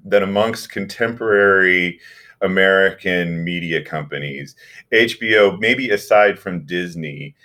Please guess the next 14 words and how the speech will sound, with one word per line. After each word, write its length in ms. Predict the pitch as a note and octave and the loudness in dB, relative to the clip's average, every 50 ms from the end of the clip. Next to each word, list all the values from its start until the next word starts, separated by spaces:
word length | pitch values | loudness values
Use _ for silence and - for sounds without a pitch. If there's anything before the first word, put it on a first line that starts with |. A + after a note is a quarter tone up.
| _ _ _ | _ _ _
has 320 | _ - G2 G2 F#2+ F2 F#2 | _ 2 4 4 4 2 0
maintained 880 | G2 F#2+ F#2+ G2 F2+ F#2+ - - A2 G#2+ G#2+ G#2+ G#2+ G#2 G#2 G2 F#2+ F2+ | -4 -4 -4 -6 -8 -10 -8 -8 -6 -6 -6 -6 -6 -6 -6 -6 -8 -10
the 140 | F#2+ F#2+ G2+ | -6 -4 -4
most 580 | G2 G2 G2+ G#2 G#2+ A2 A#2 A#2 A2+ A2+ - - | -4 -2 -4 -2 0 2 2 2 0 -2 -8 -10
sort 240 | - - A2+ G#2 | -4 -2 0 0
of 160 | F#2+ E2+ - - | 0 -2 -4 -10
coherent 920 | - - - G#2 F#2+ F2+ - - - A2+ G#2+ G#2 G#2 G#2 G#2 F#2+ F#2 - - _ | -12 -4 0 0 0 0 -4 -10 -6 -4 -2 0 0 0 0 -2 -4 -8 -16 _
corporate 720 | - - - - G2+ G2 F#2+ - - F#2+ F2+ F2 D#2 - - _ _ - - | -18 -12 0 2 2 2 2 0 -2 0 2 2 2 0 -6 _ _ -2 0
identity 800 | F2 F2 E2+ D2+ D#2+ E2 E2 D#2+ E2 - D#2+ D2 - E2 D#2+ D#2 | 0 0 0 0 0 0 0 0 -4 -12 -18 -14 -10 -8 -6 -6
and 100 | D2+ D#2 | -6 -6
authorship, 800 | D2+ D2+ D2+ D2+ - - D#2 D2 - - - C#2 C2 - - _ | -4 -2 -2 -2 -2 -4 -8 -6 -6 -8 -8 -8 -8 -8 -12 _
right? 260 | - - D2 D2 C#2+ | -10 -8 -8 -8 -4
That 180 | - D#2+ D#2+ D2+ | -4 -4 -4 -2
their, 340 | - F2 F2+ F2+ F2+ F2 | -2 -2 0 0 -2 -2